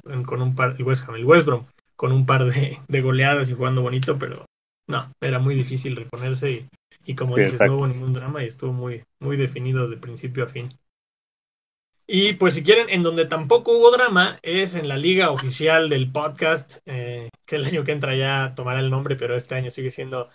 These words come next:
Speaker 1: la F P L, la veinte veintiuno. Bruno's Best se llevó la liga de calle. Felicidades al campeón, hay que decirlo, hay que hablar de ello.
Speaker 2: Un aplauso, un
Speaker 1: Eh,
Speaker 2: aplauso.
Speaker 1: arrasó, aunque al final se le acercó R F J a sesenta y cinco puntos.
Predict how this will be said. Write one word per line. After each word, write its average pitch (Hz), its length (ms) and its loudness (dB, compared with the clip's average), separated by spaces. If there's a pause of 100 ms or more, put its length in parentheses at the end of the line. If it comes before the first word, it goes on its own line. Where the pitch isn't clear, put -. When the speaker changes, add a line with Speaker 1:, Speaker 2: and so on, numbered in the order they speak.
(580)
Speaker 1:
la 127 260 -6
F 139 220 -4
P 135 160 2
L, 156 320 2
la 127 220 -2
veinte 131 320 -2
veintiuno. 147 520 -2 (460)
Bruno's 185 380 6
Best 180 380 4 (160)
se 135 200 -2
llevó 143 480 6
la 135 120 2
liga 143 240 2
de 123 120 0
calle. 151 440 2 (160)
Felicidades 123 420 0
al 120 100 0
campeón, 123 360 -2
hay 139 80 0
que 131 100 -2
decirlo, 156 340 -2
hay 135 100 0
que 131 100 -2
hablar 123 240 0
de 120 180 0
ello. 151 240 2 (140)
Speaker 2:
Un 107 100 0
aplauso, 101 420 4
un 107 120 2
Speaker 1:
Eh, - 20 2
Speaker 2:
aplauso. 101 480 2 (580)
Speaker 1:
arrasó, 151 600 4
aunque 151 240 2
al 135 80 0
final 147 720 4
se 139 100 -2
le 131 100 2
acercó 127 360 -2
R 147 140 2
F 139 120 -2
J 139 480 -4
a 117 240 -6
sesenta 120 680 -6
y 113 120 -4
cinco 139 260 -4
puntos. 135 460 -2